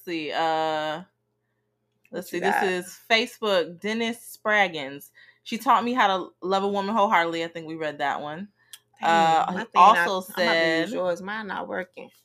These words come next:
Speaker 1: "To embrace the divine masculine in sync with the divine feminine, then seek outwardly."
Speaker 2: Ooh.
Speaker 1: Okay.
Speaker 2: Oh, look, there's a lot of little outwardly, inwardly, and sync. Let me read it again. "To embrace the divine masculine in sync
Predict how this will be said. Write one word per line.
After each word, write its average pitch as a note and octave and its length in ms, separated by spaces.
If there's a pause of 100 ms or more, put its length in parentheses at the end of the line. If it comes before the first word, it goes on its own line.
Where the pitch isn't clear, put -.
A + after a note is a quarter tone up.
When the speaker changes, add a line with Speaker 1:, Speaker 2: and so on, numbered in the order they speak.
(300)
Speaker 1:
"To B3+ 120
embrace G#3+ 440
the A#3+ 80
divine G3+ 520
masculine F#3 720
in F#3 200
sync F3 480
with F3 220
the E3+ 80
divine E3+ 480
feminine, D3+ 720
then E3+ 200
seek - 400
outwardly." B2+ 680 (580)
Speaker 2:
Ooh. E3 480 (200)
Speaker 1:
Okay. B3 500
Speaker 2:
Oh, E3+ 60
look, F#3+ 140
there's G3+ 180
a E3 100
lot G#3+ 300
of A3 60
little G#3+ 300
outwardly, A3 520
inwardly, G#3 540
and F3+ 100
sync. G#3+ 260
Let G3+ 120
me G#3+ 60
read G3+ 160
it F3 60
again. D#3 360 (840)
"To - 120
embrace F#3+ 360
the G#3 100
divine F3+ 680
masculine F3 760 (140)
in F3 180
sync D3+ 400